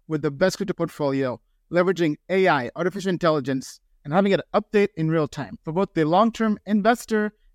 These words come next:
and short-term trader. Let's get into it. For those of you just joining us, I'm Ian Valina, founder and C E O of Token Metrics. I've made over five million in crypto. Back in twenty seventeen, I turned twenty grand at five million in crypto in less than one year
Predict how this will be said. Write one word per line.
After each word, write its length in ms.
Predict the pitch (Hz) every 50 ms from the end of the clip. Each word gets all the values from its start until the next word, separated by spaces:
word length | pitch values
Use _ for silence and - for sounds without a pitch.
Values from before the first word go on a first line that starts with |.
| _
and 160 | 147 156 156
short-term 480 | - - 190 180 - - 190 185 180 - _ _
trader. 300 | - 170 160 139 110 - _ _ _ _
Let's 200 | - 165 185 185
get 140 | - - 170
into 280 | 160 151 143 - 127 113
it. 100 | 95 98 - - -
For 80 | - 175
those 120 | 208 214
of 20 | 214
you 60 | 208
just 140 | 180 175 -
joining 220 | - 175 160 147 143
us, 220 | 151 147 - - _ -
I'm 140 | 160 180
Ian 180 | 165 170 160 151
Valina, 340 | 139 139 147 156 175 175 165
founder 200 | - 156 147 151
and 100 | 135 131
C 120 | - 143
E 20 | 139
O 20 |
of 60 | 120
Token 240 | - 156 143 170 165
Metrics. 500 | 170 175 - - 202 196 - - - - - _
I've 160 | 143 143 139
made 180 | 151 151 151
over 240 | 170 156 143 131 120 - _ _ _ _ _
five 180 | - 170 175 185
million 260 | 185 185 180 175 160
in 100 | 147 139
crypto. 420 | - 143 120 110 - 123 151 175 - _
Back 220 | - 139 165 165 -
in 80 | 156
twenty 180 | - 160 165 160
seventeen, 520 | - - 156 151 147 - - 151 147 143
I 100 | 143 143
turned 380 | 135 - - 147 143 139 135 - -
twenty 240 | - 185 185 185 175
grand 220 | 156 180 165 156
at 60 | 143 131
five 220 | - 160 151 143
million 200 | 156 151 143 139
in 120 | 117 135
crypto 260 | 120 156 143 113 151 131
in 80 | 131
less 120 | 151 143 -
than 120 | 143 139
one 140 | 147 147 151
year 320 | 143 139 135 131 113 -